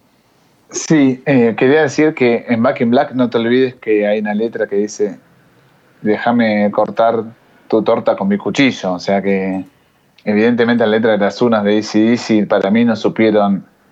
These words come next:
superar nunca el vuelo intelectual que tenía Bon Scott. Pero volviendo a lo que dijiste vos,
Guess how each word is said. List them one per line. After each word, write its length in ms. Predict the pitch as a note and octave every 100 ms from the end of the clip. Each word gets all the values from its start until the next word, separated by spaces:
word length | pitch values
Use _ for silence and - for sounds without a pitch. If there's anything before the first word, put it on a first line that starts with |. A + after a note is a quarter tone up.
| _ _ _
superar 440 | - - G2+ G#2+ G#2+
nunca 260 | A#2 A2+
el 80 | G#2+
vuelo 240 | G#2 A2
intelectual 680 | G#2 G2+ G2 F#2 G#2+ G#2+ G#2+
que 100 | G2
tenía 480 | F2+ G2 G2+ F#2+ F#2
Bon 260 | - G#2
Scott. 360 | G2 - F#2 E2 -
Pero 180 | A2+
volviendo 380 | A2+ A#2 C#3+ D3
a 20 |
lo 100 | B2
que 100 | A2
dijiste 400 | A2 G#2+ B2+ B2
vos, 320 | A#2+ A#2 A2